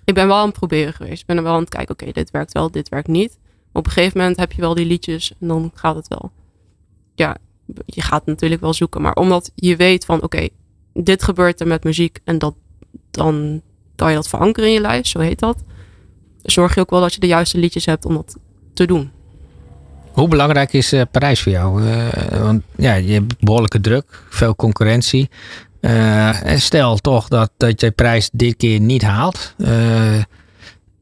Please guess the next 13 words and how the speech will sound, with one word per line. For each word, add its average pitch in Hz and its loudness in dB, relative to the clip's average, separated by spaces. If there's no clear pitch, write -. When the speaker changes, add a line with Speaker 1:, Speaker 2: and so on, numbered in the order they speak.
Speaker 2:
is 127 0
het - -10
je 120 2
laatste 120 2
evenement 147 2
of 123 2
juist 110 4
niet? 156 0
Eh, 117 2
hoe 120 4
zie 127 2
je 131 2
dat? 208 -2